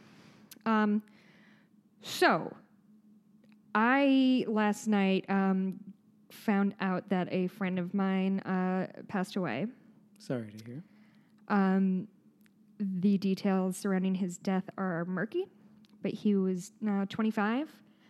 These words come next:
Speaker 1: and dealing with some shit. Um, and people like this who either stigmatize or,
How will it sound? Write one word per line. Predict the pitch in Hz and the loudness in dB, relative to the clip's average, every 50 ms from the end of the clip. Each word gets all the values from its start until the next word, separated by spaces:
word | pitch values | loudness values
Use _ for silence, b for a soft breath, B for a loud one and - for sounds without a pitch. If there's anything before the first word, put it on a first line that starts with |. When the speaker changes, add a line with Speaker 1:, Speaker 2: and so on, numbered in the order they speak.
| b b b b b b - | b b b b b b -8
Speaker 1:
and | - 202 196 202 196 196 196 196 196 190 175 170 | -2 0 0 2 2 2 0 0 0 -2 -4 -4
dealing | 170 202 185 185 190 190 190 190 190 | -4 -2 -2 0 0 0 0 0 0
with | 185 202 208 208 - | 0 -2 -2 -4 -2
some | - 247 247 | -2 -2 0
shit. | 247 - 440 - - _ _ _ - _ _ _ _ _ _ _ - - - - - - - - - | 0 -2 -6 -6 -10 _ _ _ -20 _ _ _ _ _ _ _ -20 -20 -20 -20 -20 -20 -20 -6 0
Um, | 220 202 202 208 202 196 196 196 196 196 - - b b b b b b b b b b b b b b _ _ | 2 4 4 4 4 4 4 2 2 0 -4 -10 b b b b b b b b b b b b b b _ _
and | - 233 220 214 208 208 214 208 208 208 208 208 190 - - - _ _ _ _ _ _ _ - - _ _ _ _ _ - - - - - - | 0 2 4 4 6 6 4 4 4 4 4 2 0 -2 -6 -14 _ _ _ _ _ _ _ -20 -20 _ _ _ _ _ -20 -20 -20 -16 -12 -10
people | - - - - 269 269 269 277 269 262 262 254 233 | -10 -4 0 2 2 4 4 4 4 4 4 2 2
like | 214 202 202 196 196 196 196 - - B B B B B B B 247 214 185 - - 202 - - | 2 4 4 4 4 4 2 0 -4 B B B B B B B -4 -4 -4 -6 -12 -18 -8 -2
this | - 208 196 180 170 170 175 - - - - - b b b b b b b b b b _ | 2 2 2 2 0 -2 -6 -8 -12 -14 -16 -18 b b b b b b b b b b _
who | - - - - 240 226 214 214 208 202 202 196 196 196 196 190 185 - - _ - - - | -10 -6 -2 2 4 4 6 6 4 4 4 2 2 2 0 0 -2 -2 -4 _ -18 -6 -2
either | 220 214 214 214 208 220 220 220 | 2 2 4 4 4 4 2 2
stigmatize | 214 - - - 208 185 202 202 196 - 202 196 196 202 190 202 | 0 -4 -4 -2 0 0 0 0 0 0 0 0 2 0 0 0
or, | 190 185 185 180 175 - - | 0 2 2 0 -2 -4 -6